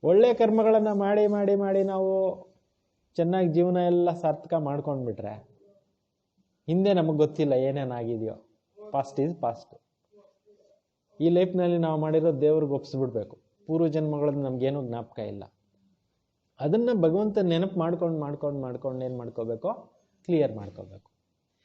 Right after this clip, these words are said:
ಯಾವಾಗ ನಾವು ಭಗವಂತ ನೆನಪು ಮಾಡ್ಕೊಂಡ್, ಮಾಡ್ಕೊಂಡ್ ಎಲ್ಲ ಅಕೌಂಟನ್ನ ಕ್ಲಿಯರ್ ಮಾಡ್ಕೊಂತೀವಿ, ಆತ್ಮ ಸ್ವಚ್ಛ ಆಗೋಗುತ್ತೆ. ಯೋಗ ಅಗ್ನಿ ದಗ್ಧ ಕರ್ಮಾಣಿ ಅಂತ ಹೇಳ್ತಾರೆ.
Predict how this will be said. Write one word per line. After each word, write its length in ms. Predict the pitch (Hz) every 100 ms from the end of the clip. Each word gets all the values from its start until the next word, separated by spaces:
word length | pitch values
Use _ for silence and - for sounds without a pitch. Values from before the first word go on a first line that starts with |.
| _ -
ಯಾವಾಗ 400 | 208 226 233 220
ನಾವು 260 | 202 196
ಭಗವಂತ 400 | 170 160 196 226
ನೆನಪು 380 | 220 175 196 185
ಮಾಡ್ಕೊಂಡ್, 400 | 180 175 180 175
ಮಾಡ್ಕೊಂಡ್ 420 | 160 151 160 156
ಎಲ್ಲ 280 | 139 151 165
ಅಕೌಂಟನ್ನ 540 | 139 151 151 147 139 139
ಕ್ಲಿಯರ್ 360 | - 180 196
ಮಾಡ್ಕೊಂತೀವಿ, 640 | 151 131 - 113 101 117
ಆತ್ಮ 340 | 147 127 127 143
ಸ್ವಚ್ಛ 340 | - 117 -
ಆಗೋಗುತ್ತೆ. 580 | 107 98 101 92 - - _ _ _ _ _ _ _ _ _ -
ಯೋಗ 240 | 147 160
ಅಗ್ನಿ 480 | 160 151 135 131 165 226 - 120
ದಗ್ಧ 260 | 135 131 180 147
ಕರ್ಮಾಣಿ 440 | 139 143 135 127
ಅಂತ 160 | 113 143
ಹೇಳ್ತಾರೆ. 460 | 160 113 - -